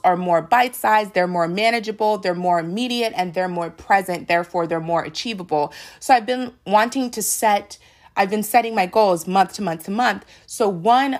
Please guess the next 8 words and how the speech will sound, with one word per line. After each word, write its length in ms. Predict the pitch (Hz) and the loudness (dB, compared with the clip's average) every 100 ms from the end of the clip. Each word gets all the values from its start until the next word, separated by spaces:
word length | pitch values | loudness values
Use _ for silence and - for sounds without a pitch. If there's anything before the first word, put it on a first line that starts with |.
| - | 0
of 580 | 233 254 214 190 185 - | 4 6 4 4 -2 -8
my 540 | 190 190 190 190 185 - | -2 0 2 0 -2 -2
goals 400 | 220 247 214 185 | 2 2 0 -6
for 120 | 185 | -6
the 80 | 180 | -4
month 280 | 175 170 180 | 0 0 0
of 200 | 165 175 | -2 0
March, 400 | 247 220 196 | 0 0 -2